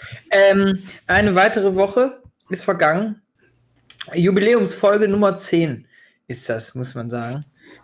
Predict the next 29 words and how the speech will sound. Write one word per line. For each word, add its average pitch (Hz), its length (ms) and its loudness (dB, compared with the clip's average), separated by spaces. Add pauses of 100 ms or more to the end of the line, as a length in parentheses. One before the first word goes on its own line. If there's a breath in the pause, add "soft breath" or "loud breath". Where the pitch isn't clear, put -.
(140 soft breath)
Zehn 220 260 0
Wochen 226 220 2
am 180 160 -2
Stück 233 300 -6
machen 120 180 -2
wir 117 60 -8
das 117 220 -10
jetzt. 180 380 -4 (560 loud breath)
Äh, 160 300 0
teils 190 400 -2
live, 226 440 2
teils 208 340 -4
nicht 220 200 -4
live. 220 520 0 (640 soft breath)
Äh, 175 260 2
außer 214 300 0
Konserve. 202 760 0 (280 loud breath)
Es 175 160 -2
macht 233 180 2
immer 294 220 4
noch 254 100 4
Spaß, 262 380 0
ich - 60 0
hab 214 80 -2
immer 247 200 2
noch 226 180 2
Bock. 277 360 0 (420 soft breath)
Und, 254 480 0
ähm, 233 600 4